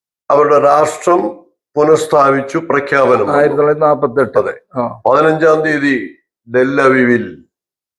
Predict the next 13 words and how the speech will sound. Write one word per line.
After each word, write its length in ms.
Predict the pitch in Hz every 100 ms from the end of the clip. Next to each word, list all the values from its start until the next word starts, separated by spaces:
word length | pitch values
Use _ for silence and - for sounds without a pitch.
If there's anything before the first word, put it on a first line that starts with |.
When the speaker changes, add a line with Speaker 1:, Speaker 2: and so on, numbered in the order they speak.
| _ _ -
Speaker 1:
ഈജിപ്റ്റ് 600 | 123 139 127 - - 113
ബോംബ് 720 | 101 110 117 117 117 - - -
വർഷിക്കാൻ 540 | 101 - 90 - 85
തുടങ്ങി. 300 | 76 76 -
Speaker 2:
അടുത്ത 160 | 160 170
ദിവസം. 460 | 180 143 117 113 -
Speaker 1:
അടുത്ത 340 | 110 110 -
ദിവസം. 580 | 87 - _ _ _ 120
Speaker 2:
റൈറ്റ്. 200 | 107 107 _ _ _ _ _ _ _ _ _ _ _ _ _ _ _ _ _ _ 139
Speaker 1:
ആ, 160 | 156 185 - - - _ _ 127
അവർക്ക് 720 | 139 175 170 165 151 - -
ആയുധമില്ലായിരുന്നു, 1300 | 135 165 180 190 175 151 151 147 156 160 170 - - _ _ _ _ _ _ _ _ _ _ _ _ _ _
പടയാളികളില്ലായിരുന്നു, 1400 | 120 143 170 180 185 175 165 160 156 156 156 160 170 -